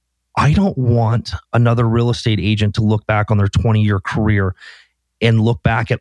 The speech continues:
all the opportunities that they had to invest in themselves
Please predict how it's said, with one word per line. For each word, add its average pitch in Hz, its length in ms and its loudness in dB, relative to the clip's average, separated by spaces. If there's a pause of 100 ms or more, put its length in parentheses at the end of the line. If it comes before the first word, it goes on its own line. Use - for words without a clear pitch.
all 117 200 0
the 120 120 0
opportunities 110 760 0
that 101 180 -2
they 101 140 -2
had 104 400 -2
to 110 140 0
invest 98 440 -2
in 104 80 2
themselves 98 720 -2